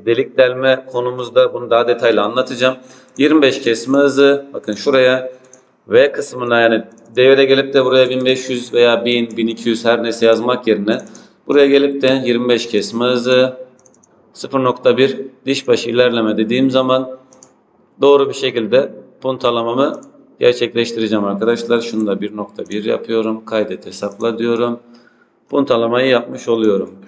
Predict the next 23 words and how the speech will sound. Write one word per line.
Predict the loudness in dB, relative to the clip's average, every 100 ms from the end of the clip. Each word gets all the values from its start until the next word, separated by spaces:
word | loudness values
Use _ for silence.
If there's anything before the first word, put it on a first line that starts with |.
| -20
Şurada | -16 -8
üç | -8 -6
tane | -4 -4 -4
puntalamam | -4 -2 0 0 -2 -4 -2
var. | -4 -4 -12 _ _ _ _ _ _ _ _ -10
Bakalım | -6 -4 -4 -6 -8 -12 _ _ _ _ _
ne | -8
yapmışız? | -6 -6 -8 -16 -10 -10 -10
Simülasyonda | -10 -8 -4 -6 -8 -10 -12 -10
da | -14
görüyorum. | -16 -10 -8 -6 -4 -4 -6 -8 -16
Kat | -20
simülasyon | -16 -10 -6 -6 -6 -8 -8 -4
diyorum. | -4 -4 -6 -8 -14 _ _ _ _ _ _ _
Bakınız | -10 -6 -4 0
ne |
yaptı? | 0 0 -4 -6 -6 -12 _ _ _
Ön | 0 2 4
yolu | 4 4
yaptı | 4 2 0
arkadaşlar. | 0 0 -8 -10 -18 -20 _ _ _ _ _ _ _
Tekrar | -10 -8 -4 -4
şuradan | -6 -8 -6 -2 -2 -4